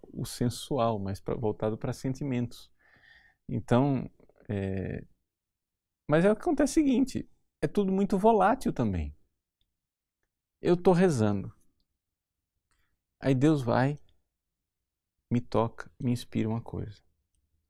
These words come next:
Aí eu rezo, me emociono, choro.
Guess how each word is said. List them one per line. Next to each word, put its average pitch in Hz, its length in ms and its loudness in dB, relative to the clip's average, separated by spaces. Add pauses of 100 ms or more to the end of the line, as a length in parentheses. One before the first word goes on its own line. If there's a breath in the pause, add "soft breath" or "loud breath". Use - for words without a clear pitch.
(1040)
Aí 113 100 -2
eu 117 80 0
rezo, 104 580 -2 (800)
me 110 120 2
emociono, 104 760 -2 (480)
choro. - 560 -4